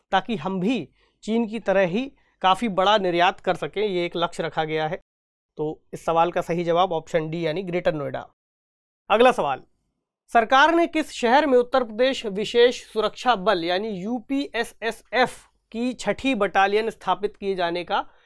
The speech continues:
निर्णय लिया है? तो चूंकि यह निर्णय लिया गया है इसलिए परीक्षाओं के लिए उपयोगी है। ऑप्शन है आगरा में, अयोध्या में, नोएडा में या फिर वाराणसी में।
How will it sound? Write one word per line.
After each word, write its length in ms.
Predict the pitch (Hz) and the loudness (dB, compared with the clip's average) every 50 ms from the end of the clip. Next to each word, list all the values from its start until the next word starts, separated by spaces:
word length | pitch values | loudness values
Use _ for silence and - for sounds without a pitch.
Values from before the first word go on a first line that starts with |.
| _ _ _ _ 196 | _ _ _ _ 0
निर्णय 300 | 202 208 220 226 247 240 | 2 4 6 6 6 4
लिया 260 | 208 180 160 156 147 | 4 2 0 0 0
है? 260 | 139 143 135 131 _ _ _ _ _ _ _ _ - | -2 -4 -8 -10 _ _ _ _ _ _ _ _ -10
तो 60 | 196 | -8
चूंकि 260 | - 233 233 208 226 | -6 -6 -6 -2 2
यह 180 | 262 262 247 - - - _ 208 | 4 4 4 2 -2 -8 _ 0
निर्णय 240 | 208 214 233 240 | 2 2 4 2
लिया 240 | 233 220 220 233 240 240 | 2 2 4 4 4 4
गया 200 | 233 240 240 220 | 4 2 2 2
है 100 | 247 247 | 2 0
इसलिए 200 | 226 - 226 220 | -2 -4 -6 -6
परीक्षाओं 460 | - 196 190 185 - - 208 202 196 | -6 -6 -6 -6 -4 -4 -4 -4 -2
के 80 | 196 | -4
लिए 100 | 202 202 | -4 -4
उपयोगी 460 | 196 180 - 190 185 185 196 233 247 214 | -4 -4 -4 -4 -2 -2 -2 -2 -2 0
है। 220 | 226 240 233 - _ _ _ _ _ _ _ _ _ _ _ _ _ - | -2 -2 -4 -8 _ _ _ _ _ _ _ _ _ _ _ _ _ -2
ऑप्शन 340 | 180 180 180 - 262 247 220 | -2 -2 0 0 0 0 2
है 80 | 254 254 | 0 -2
आगरा 380 | 196 185 196 196 202 226 233 | 0 -2 0 2 4 4 4
में, 140 | 247 247 254 | 4 4 2
अयोध्या 480 | 247 202 196 190 196 185 175 196 220 226 | 2 2 0 -2 -2 -2 -2 -2 0 2
में, 140 | 233 233 220 | 2 2 2
नोएडा 340 | 202 190 185 190 196 214 | 2 0 0 2 2 2
में 120 | 220 226 214 | 2 2 0
या 140 | 208 202 185 | 0 0 0
फिर 180 | - 254 240 | 0 0 2
वाराणसी 580 | 208 185 185 180 180 185 190 196 185 - 226 196 | 4 4 4 6 6 6 4 4 2 -2 -4 -8
में। 180 | 156 143 - | -8 -8 -12